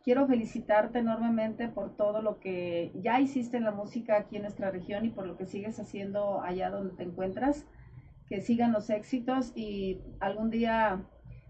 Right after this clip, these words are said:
primeramente Dios, regresarás y con el gusto de, de poder saludarte y que cantes acá para nosotros también.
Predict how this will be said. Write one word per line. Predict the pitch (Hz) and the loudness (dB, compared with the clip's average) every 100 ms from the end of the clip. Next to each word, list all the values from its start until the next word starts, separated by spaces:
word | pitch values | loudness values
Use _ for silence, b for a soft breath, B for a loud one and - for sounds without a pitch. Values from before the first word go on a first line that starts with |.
| - | -4
primeramente | 214 220 220 233 226 226 226 | 2 4 6 6 6 4 0
Dios, | 214 220 233 | 0 2 2
regresarás | 202 190 214 202 240 294 240 | 0 -2 0 2 4 2 0
y | 226 | -2
con | 196 | -2
el | 190 180 175 180 | -2 -2 -4 -6
gusto | 196 - 220 | -8 -6 -4
de, | 208 185 143 175 | -2 -2 -4 -6
de | |
poder | 180 190 190 196 | -6 -2 0 -2
saludarte | 190 226 208 190 190 208 220 | -2 -4 -2 2 2 2 -6
y | |
que | 196 180 | -6 -4
cantes | 190 185 190 208 | -2 -2 -4 -8
acá | 185 - 180 | -6 -6 -2
para | 190 175 | -2 -2
nosotros | 156 - 175 165 - | -4 -6 -8 -10 -10
también. | 185 170 165 156 156 | -6 -4 -2 -2 -4